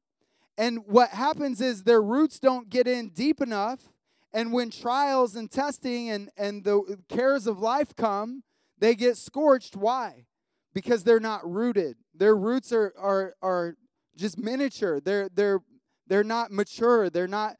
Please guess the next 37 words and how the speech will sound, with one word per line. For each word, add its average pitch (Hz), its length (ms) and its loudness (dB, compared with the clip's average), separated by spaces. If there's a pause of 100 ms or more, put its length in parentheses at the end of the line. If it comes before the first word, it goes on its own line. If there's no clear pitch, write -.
(300)
fully 247 340 8
developed 220 600 0
roots. 185 540 -4
And 185 220 -10
so 214 360 -2 (340)
the, 196 120 -6
what, 214 320 4 (180)
how 233 180 -2
do 240 80 -2
we 233 200 -2
avoid 254 400 0
that? 180 200 -2
Well, 208 180 0
we, 220 200 -4
we 190 180 -4
have 214 160 -4
to 196 80 -16
be 196 160 -10
deeply 220 640 -6
rooted 165 580 0 (500)
in 185 260 -6
God. 185 400 -4
And 165 180 -6
so 226 320 4 (220)
it 240 160 4
looks 269 240 -2
like 269 280 0 (300)
going 247 380 2
beyond 226 560 -2
just 240 260 -6
an 214 140 2
emotional, 208 1000 0 (360)
uh, 180 260 -2
decision 220 840 -2
to 233 180 -2
an 220 60 -4
actual 202 580 -4